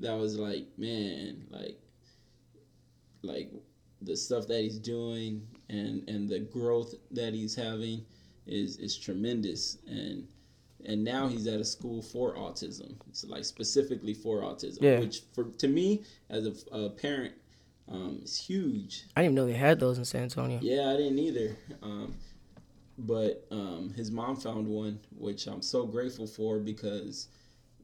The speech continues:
Speaker 1: one of my main concerns was like, "Okay, he's about to go to high school. Like, I know how high school kids are.
Speaker 2: Yeah.
Speaker 1: Like, if somebody's different," um,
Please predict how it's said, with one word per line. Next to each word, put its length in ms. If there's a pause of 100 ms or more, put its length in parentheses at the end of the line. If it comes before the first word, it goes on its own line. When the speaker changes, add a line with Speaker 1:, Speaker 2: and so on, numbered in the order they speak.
Speaker 1:
one 200
of 60
my 140
main 280
concerns 440
was 160
like, 120
"Okay, 300
he's 120
about 240
to 60
go 120
to 60
high 220
school. 360
Like, 260
I 80
know 140
how 180
high 180
school 240
kids 280
are. 380 (160)
Speaker 2:
Yeah. 240 (180)
Speaker 1:
Like, 240
if 100
somebody's 440
different," 560 (400)
um, 280